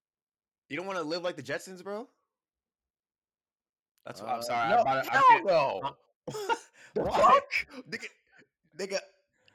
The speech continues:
Speaker 2: d-, there are no sidewalks. Their cities are floating. I literally fall to the earth, which is most likely just, just, no, no, it's probably,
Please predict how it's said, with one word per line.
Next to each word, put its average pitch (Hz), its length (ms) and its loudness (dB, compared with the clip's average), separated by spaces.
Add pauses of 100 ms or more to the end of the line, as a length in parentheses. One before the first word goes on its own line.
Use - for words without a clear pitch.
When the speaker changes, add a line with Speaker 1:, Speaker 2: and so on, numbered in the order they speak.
(140)
Speaker 2:
d-, 196 260 -8
there 208 140 4
are 254 120 6
no 180 140 4
sidewalks. 170 800 0 (460)
Their 226 120 2
cities 240 380 4
are 156 80 4
floating. 170 500 0 (3250)
I 185 80 6 (120)
literally 208 280 -6
fall 214 340 4
to 160 100 -2
the 143 180 -10
earth, 196 400 -2 (260)
which 180 140 -6
is 143 120 -14 (260)
most 208 300 2
likely - 560 -2
just, - 260 -18 (680)
just, 165 260 -14
no, 160 480 0
no, 185 200 -2
it's 151 260 -12
probably, 202 360 0